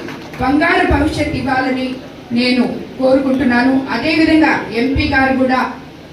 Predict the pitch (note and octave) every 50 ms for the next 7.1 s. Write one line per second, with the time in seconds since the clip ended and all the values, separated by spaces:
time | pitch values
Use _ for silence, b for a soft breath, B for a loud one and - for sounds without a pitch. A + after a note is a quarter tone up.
0 | - - - - - - - - G3 G#3+ A#3+ C#4+ E4 F4 F4 E4+ D#4 D#4+ D#4+ F#4+
1 | F#4+ G4 F#4+ F#4+ F#4 F4 E4+ E4+ D#4+ D#4+ D#4 D#4+ D4+ D#4 E4 F4 E4+ D#4 D4 D4+
2 | D#4 D#4+ D#4 D#4 D#4+ D#4+ D#4 D4+ D#4 C#4 D4+ D4 D4+ D4+ D4 D4 D4 D4+ D4 C#4
3 | C4+ C4+ C4+ C#4+ C4+ C4+ C4+ - B3 B3+ B3 C#4+ D4+ D#4 D#4 D#4+ D#4+ D#4 C#4+ -
4 | - C#4+ C#4 E4 D#4 D4 B3+ A#3+ B3 B3 - D#4+ D#4 D4+ C#4 - A#3 A#3+ C#4+ C#4
5 | - D#4 E4+ E4 D#4 D#4+ D#4 D#4 D#4 D4+ C#4+ C#4+ C4+ C4 - C#4 C#4+ D#4 D#4 D#4+
6 | E4 D#4 C#4+ C#4 C#4 C#4+ D4+ D4+ D4+ D4+ D4+ C#4+ C4+ C#4 C4+ C4 B3+ - - C#4+
7 | C#4+ -